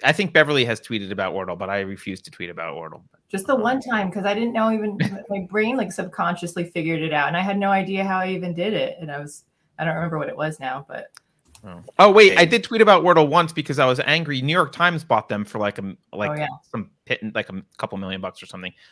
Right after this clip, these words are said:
Speaker 1: And, uh, and they, <laughs> it turns out, if you wanna win at Wordle, I can give you a secret. If you right click on the page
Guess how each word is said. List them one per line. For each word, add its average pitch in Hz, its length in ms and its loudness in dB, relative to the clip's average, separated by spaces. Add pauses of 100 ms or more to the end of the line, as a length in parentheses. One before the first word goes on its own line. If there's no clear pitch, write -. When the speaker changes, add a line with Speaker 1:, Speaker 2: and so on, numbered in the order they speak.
(340)
Speaker 1:
And, 110 240 0
uh, 98 240 0 (1300)
and 113 200 2
they, 110 400 2 (220)
<laughs> - 200 -16
it 175 300 0
turns 170 280 0
out, 147 420 6 (100)
if 160 120 -2
you 196 80 0
wanna 220 320 4
win 165 280 -2
at 185 140 4
Wordle, 151 360 2
I 123 100 6
can 135 160 -8
give 147 180 -4
you 135 140 0
a 117 40 0
secret. 131 440 -2 (1300)
If 143 140 -6
you 143 160 0
right 156 360 6
click 180 280 0
on 160 180 2
the 131 60 -2
page 156 640 0